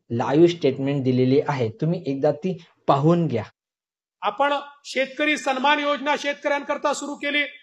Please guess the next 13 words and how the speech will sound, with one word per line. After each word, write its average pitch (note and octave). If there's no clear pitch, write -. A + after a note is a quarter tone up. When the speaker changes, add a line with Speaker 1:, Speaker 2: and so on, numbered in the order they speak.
Speaker 2:
सहा B3
हजार C#4
केंद्र C#4
सरकार C#4+
देत C#4+
आहे, C#4+
तर B3+
सहा B3
हजार C#4
राज्य C4
सरकार C#4+
देत C#4
आहे. C#4+